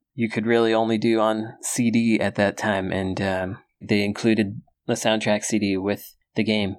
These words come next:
if you buy it. So, um, that's kind of nice as well. Uh,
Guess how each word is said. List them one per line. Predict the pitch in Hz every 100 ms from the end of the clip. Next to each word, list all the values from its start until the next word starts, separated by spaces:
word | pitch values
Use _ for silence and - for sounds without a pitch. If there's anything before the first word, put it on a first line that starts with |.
| _ -
if | 101
you | 104
buy | 98 92 90 92 -
it. | 98 92 - - _ -
So, | - 95 - 175 -
um, | 196 90 180 90 180 69 107
that's | 107 98
kind | - 95
of | 92
nice | 92 -
as | -
well. | 127 - _ -
Uh, | 101